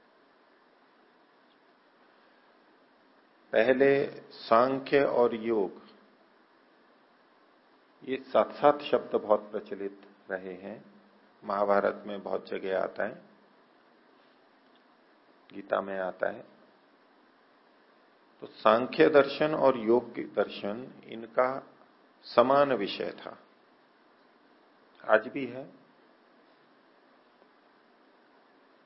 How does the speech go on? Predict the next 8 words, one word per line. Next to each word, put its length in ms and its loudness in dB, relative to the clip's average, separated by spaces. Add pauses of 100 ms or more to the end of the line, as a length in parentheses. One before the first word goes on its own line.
(500)
सांख्य 520 4
दर्शन 580 2
सैद्धांतिक 880 0
पक्ष 260 0
को 200 0
अधिक 360 -2
बताता 460 -2
है 160 -10